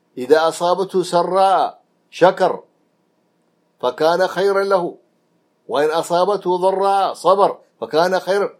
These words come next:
وليس ذاك إلا للمؤمن". فانتبه يا عبد الله تعالى. قال: "ولئن أذقناه نعمة من بعد ضراء مسته"، أي من بعد فقر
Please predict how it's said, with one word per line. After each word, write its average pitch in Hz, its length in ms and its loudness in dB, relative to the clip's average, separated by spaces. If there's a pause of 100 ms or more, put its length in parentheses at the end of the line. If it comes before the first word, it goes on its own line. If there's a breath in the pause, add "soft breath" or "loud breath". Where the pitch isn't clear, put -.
وليس 170 340 -2
ذاك 175 360 -2
إلا 147 200 -6
للمؤمن". 101 380 -12 (2250)
فانتبه 180 340 -2
يا 170 60 4
عبد 127 200 -2
الله 120 200 -4
تعالى. 95 340 -14 (1500)
قال: 160 260 0
"ولئن 190 420 -2
أذقناه 175 640 0
نعمة 190 720 -2 (340)
من 156 220 -4
بعد 165 340 2
ضراء 160 720 2
مسته"، 170 480 0 (1120)
أي 156 160 2
من 147 220 -6
بعد 151 480 0
فقر 160 600 0